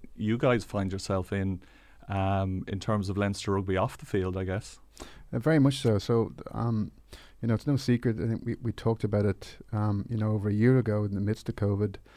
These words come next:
Speaker 2: how, you know, the vast, over fifty percent of our commercial revenues are made at the gate. So it's people going through the turnstiles. So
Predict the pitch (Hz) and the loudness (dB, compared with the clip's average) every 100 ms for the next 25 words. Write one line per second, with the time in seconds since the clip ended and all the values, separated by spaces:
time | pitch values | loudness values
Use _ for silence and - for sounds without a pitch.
0 | - - - 104 104 104 104 - - - | -20 -20 -8 -2 0 0 0 -4 -16 -8
1 | 110 98 101 110 107 - 123 104 - 131 | -6 -4 2 2 2 0 -2 -2 -2 -4
2 | - 101 - 107 104 104 104 101 - 104 | -2 -2 0 0 0 0 -2 -2 -2 -2
3 | 101 101 104 113 101 104 - 104 95 107 | 0 0 2 2 0 -2 -2 0 0 2
4 | 107 101 110 107 117 110 - - - 104 | 2 -2 -2 0 0 0 -12 -20 -4 0
5 | 104 - 110 110 104 110 98 104 - 117 | 0 -2 -4 -2 0 -2 0 -4 0 0
6 | 135 101 90 101 113 104 | 0 -2 -4 -6 -2 -2